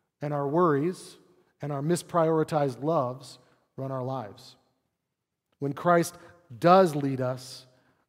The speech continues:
our God, whom we love more than anything else, do it. So this upside-down world that, that, that Christ is bringing us into, he says,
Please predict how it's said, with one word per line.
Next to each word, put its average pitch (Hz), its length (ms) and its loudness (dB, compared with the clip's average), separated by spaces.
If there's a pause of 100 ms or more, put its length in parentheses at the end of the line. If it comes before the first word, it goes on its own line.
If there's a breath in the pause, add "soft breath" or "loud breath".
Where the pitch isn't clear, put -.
our 147 180 0
God, 151 360 6
whom 139 160 -6
we 143 120 -2
love 135 320 4
more 143 160 0
than 131 100 -4
anything 147 380 -6
else, 117 180 -6 (2250)
do 113 180 -8
it. 104 120 -16 (1800)
So 151 100 -10
this 147 180 -2
upside-down 160 760 -4
world 135 320 -4
that, 127 160 -12 (140)
that, 131 160 -10 (200)
that 127 220 -12
Christ 143 340 -8
is 127 100 -8
bringing 123 320 -8
us 113 140 -12
into, 113 340 -16 (220 soft breath)
he 160 100 -10
says, 156 280 0